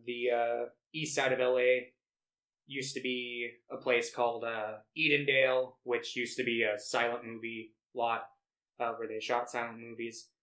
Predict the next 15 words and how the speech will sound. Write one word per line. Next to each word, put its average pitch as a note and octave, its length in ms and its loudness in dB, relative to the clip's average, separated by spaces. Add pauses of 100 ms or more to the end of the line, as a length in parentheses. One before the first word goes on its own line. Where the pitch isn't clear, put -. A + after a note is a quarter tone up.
(480)
And A2+ 360 -6 (320)
I C#3 60 6
looked E3+ 180 10
it D#3+ 80 6
up. D3 160 6
I D3 120 12
had G3 200 12
no F#3 140 2
idea F#3 420 4
before D#3+ 280 4
this E3+ 160 0
movie, F3+ 320 -2
but A#2+ 280 -2 (120)
that's B2+ 280 -6
true. F#3+ 280 -2